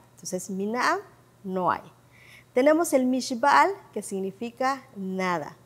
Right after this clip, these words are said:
Mishbal es nada. Y lo podemos emplear, por ejemplo, mishbal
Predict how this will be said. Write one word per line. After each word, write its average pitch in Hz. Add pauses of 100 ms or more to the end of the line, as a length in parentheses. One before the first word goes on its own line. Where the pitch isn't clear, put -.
Mishbal 226 (180)
es 233 (100)
nada. 185 (520)
Y 233
lo 240
podemos 240
emplear, 240
por 269
ejemplo, 247
mishbal 254